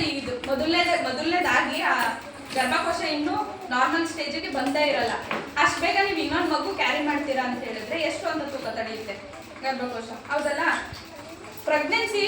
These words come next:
ಡೆಲಿವರಿ ಟೈಮಲ್ಲಿ ಕಾಂಪ್ಲಿಕೇಶನ್ಸ್ ತುಂಬಾ ಆಗುತ್ತೆ. ಆ ಕಾರಣಕ್ಕೆ ಒಂದು ಮಗುವಿಂದ ಎರಡ್-, ಎರಡನೇ ಮಗು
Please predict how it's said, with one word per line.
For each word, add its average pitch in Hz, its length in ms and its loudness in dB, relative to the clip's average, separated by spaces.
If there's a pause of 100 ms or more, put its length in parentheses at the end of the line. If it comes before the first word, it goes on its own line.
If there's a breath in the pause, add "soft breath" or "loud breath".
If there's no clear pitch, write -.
(340)
ಡೆಲಿವರಿ 359 400 4
ಟೈಮಲ್ಲಿ 320 400 2
ಕಾಂಪ್ಲಿಕೇಶನ್ಸ್ 277 580 0 (120)
ತುಂಬಾ 277 220 0 (100)
ಆಗುತ್ತೆ. 214 240 0 (120)
ಆ 277 40 4 (100)
ಕಾರಣಕ್ಕೆ 269 380 2 (100)
ಒಂದು 285 180 -2
ಮಗುವಿಂದ 285 380 0 (160)
ಎರಡ್-, 247 260 -2 (120)
ಎರಡನೇ 277 280 0
ಮಗು 285 140 -4